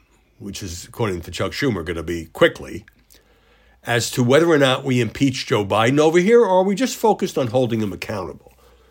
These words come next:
The accountability, I hope, will come this year, but it may come next year with a new president, a new attorney general. Okay, blatantly suggesting that even if he can't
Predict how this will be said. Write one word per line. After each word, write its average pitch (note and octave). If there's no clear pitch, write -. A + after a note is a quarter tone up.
The C#3+
accountability, G3+
I G#2
hope, C3
will B2
come B2+
this G2+
year, F#3+
but B2
it C#3
may C3
come D3
next C4
year A#2
with F#2+
a G#2+
new B2
president, D#3+
a A#2+
new A2+
attorney A#2
general. C#3
Okay, F#2
blatantly A2
suggesting G#2+
that G#2
even A2
if A2
he A#2+
can't A2